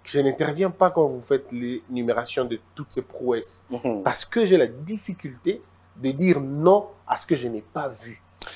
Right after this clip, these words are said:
Speaker 2: Mais il y a
Speaker 1: Et
Speaker 2: des
Speaker 1: de-,
Speaker 2: images,
Speaker 1: non, les
Speaker 2: Christian.
Speaker 1: images, je suis journaliste.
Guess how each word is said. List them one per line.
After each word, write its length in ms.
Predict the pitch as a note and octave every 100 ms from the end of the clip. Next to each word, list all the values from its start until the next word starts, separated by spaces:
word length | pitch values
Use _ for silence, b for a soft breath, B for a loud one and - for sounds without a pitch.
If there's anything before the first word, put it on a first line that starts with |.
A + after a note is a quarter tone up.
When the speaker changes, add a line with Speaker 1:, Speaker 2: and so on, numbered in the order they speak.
| B
Speaker 2:
Mais 100 | A3+ -
il 80 | B3
y 20 |
a 60 |
Speaker 1:
Et 60 | E3+
Speaker 2:
des 120 | A#3
Speaker 1:
de-, 60 | D#4
Speaker 2:
images, 300 | F#4+ G#4 G#4
Speaker 1:
non, 80 | C4
les 120 | A#3+
Speaker 2:
Christian. 240 | A3+ G#3 F3
Speaker 1:
images, 300 | E3+ C3+ F3+
je 60 |
suis 180 | E3+ G#3+
journaliste. 760 | D#3+ D#3 D#3+ D#3 E3 - -